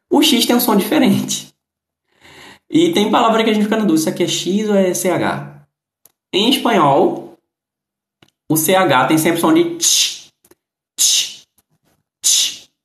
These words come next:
Então, quando, é, você fala chico, chica,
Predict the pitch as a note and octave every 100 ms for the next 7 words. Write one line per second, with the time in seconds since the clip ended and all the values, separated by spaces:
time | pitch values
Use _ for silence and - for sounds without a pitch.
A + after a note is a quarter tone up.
0 | _ A#2+ B2+ D3 D#3 D#3 - - - -
1 | _ _ _ _ _ _ C3+ C#3 D3+ D3
2 | B2+ - - - _ _ _ _ _ -
3 | G#2 A2+ B2+ C#3+ B2+ - - - - F#3+
4 | F#3+ G3 - B2+ G2 - - - _ _
5 | _ _ - - G3+ G3+ G3+ D3 A2 -
6 | -